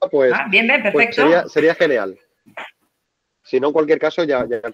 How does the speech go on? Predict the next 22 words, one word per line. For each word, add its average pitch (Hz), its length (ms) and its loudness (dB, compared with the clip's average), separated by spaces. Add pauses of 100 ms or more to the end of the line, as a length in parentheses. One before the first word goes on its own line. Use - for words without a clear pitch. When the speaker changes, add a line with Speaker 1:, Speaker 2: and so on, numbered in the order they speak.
(160)
Speaker 1:
eh, 120 280 -6
paso 123 240 -6
a, 120 240 -6
a 120 120 -8
compartir 117 540 -8
pantalla. 101 380 -8 (100)
Pero 110 140 -8
bueno, 127 220 -2 (120)
animaos, 160 880 2
que 135 140 -2
la 127 60 0
verdad 139 140 0
es - 40 -16
que 165 60 -2
es - 100 -4
un 156 80 -2
lujo 160 240 0
tener 151 220 2
aquí 156 260 0
a 123 260 0
estos 151 240 -6
profesionales 147 960 -4